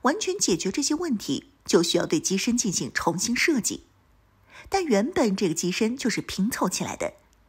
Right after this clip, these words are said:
一旦重新设计，那么性能可能就会脱离五代机，成为一款四代机了。对于这些情况，美军也很无奈，因为已经影响到了美军在国际军火市场上的形象了。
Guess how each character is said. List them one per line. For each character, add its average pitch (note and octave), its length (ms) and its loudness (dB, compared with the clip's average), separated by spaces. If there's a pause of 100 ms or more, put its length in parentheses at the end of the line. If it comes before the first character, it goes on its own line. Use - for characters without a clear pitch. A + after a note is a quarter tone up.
(200)
一 D#4 100 6
旦 F#4 160 2
重 A3+ 200 0
新 D#4+ 180 -4
设 E4 240 0
计， - 320 -4 (240)
那 F#4 80 -4
么 F#4+ 80 -2
性 E4+ 300 2
能 E3+ 200 0
可 - 160 -2
能 C3 80 -2
就 D#3+ 140 -2
会 - 120 0
脱 - 280 -2
离 C4+ 120 2
五 A#2 160 -6
代 G#2+ 140 -2
机， - 320 -6 (380)
成 F#3+ 160 2
为 F#3 80 2
一 F#3+ 80 -2
款 - 260 -4
四 - 240 -4
代 - 180 -6
机 A#2+ 200 -2
了。 - 120 -2 (1160)
对 A#3+ 140 6
于 A3+ 80 4
这 A3 100 -2
些 G#3 160 0
情 F3 220 0
况， F#3 340 0
美 G3+ 240 2
军 A3+ 280 0
也 B3 80 0
很 D#3+ 200 -2
无 D#3 140 4
奈， - 320 -4 (440)
因 F#4 100 0
为 G4+ 100 4
已 A3+ 100 2
经 A#3+ 200 0
影 A3+ 180 0
响 - 180 -2
到 G#3 140 0
了 F#3 100 2
美 D#3 220 -2
军 A#3+ 380 -2
在 F#3 140 4
国 E3+ 200 4
际 E3+ 100 -2
军 A3+ 180 0
火 - 180 2
市 - 120 -2
场 - 180 -4
上 E3+ 140 -4
的 E3 60 -2
形 - 220 0
象 B3+ 200 0
了。 - 140 -6